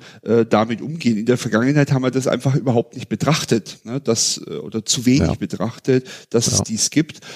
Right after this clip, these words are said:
Speaker 1: Und jetzt sehen wir den Preis, denn wie gesagt, ähm, es gibt eben hier auch dann einen Preis, der sozusagen im Markt nicht eingerechnet wird, ne, wie eben auch bei Umwelt oder Klima. Ne, und der Preis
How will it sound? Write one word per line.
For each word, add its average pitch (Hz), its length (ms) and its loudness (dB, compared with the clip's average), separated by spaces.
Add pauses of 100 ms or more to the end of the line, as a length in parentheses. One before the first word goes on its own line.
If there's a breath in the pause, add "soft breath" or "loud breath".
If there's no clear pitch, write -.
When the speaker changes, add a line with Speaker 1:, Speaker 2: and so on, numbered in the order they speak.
(120)
Speaker 1:
Und 120 100 -12
jetzt 139 220 4
sehen 185 240 4
wir 170 80 4
den 139 220 -2
Preis, 127 480 0
denn 120 200 -8
wie 135 60 -14
gesagt, - 600 -8
ähm, 110 260 -4
es - 160 -12
gibt - 200 -12
eben 131 220 -10
hier - 240 0
auch 139 200 0
dann 139 300 0
einen 123 180 0
Preis, 127 440 0
der 139 120 2
sozusagen 131 600 -2
im 123 180 -4
Markt 120 440 0
nicht - 260 -8
eingerechnet 123 1700 0
wird, 151 400 0
ne, 123 180 -2
wie 117 200 -10
eben 107 200 -8
auch 120 220 -6
bei 110 240 0
Umwelt 135 380 -2
oder 101 180 -8
Klima. 147 480 -2 (380 loud breath)
Ne, 127 120 2
und 120 200 -2
der 110 80 6
Preis 123 800 2